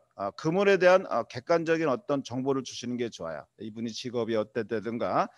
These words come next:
아니면 지금 뭔가를 찾고 있다든가. 아, 그래서 그러면 거기에 맞게, 에, 경험 많은 스폰서님들은 아마, 아, 그 C에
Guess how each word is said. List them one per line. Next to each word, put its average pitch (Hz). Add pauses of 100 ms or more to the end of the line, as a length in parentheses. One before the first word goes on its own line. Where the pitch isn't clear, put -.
(160)
아니면 156
지금 185 (240)
뭔가를 190
찾고 -
있다든가. 92 (320)
아, 52 (280)
그래서 110 (260)
그러면 175
거기에 180
맞게, 190
에, 123
경험 165
많은 165
스폰서님들은 143
아마, 120
아, 104
그 113
C에 175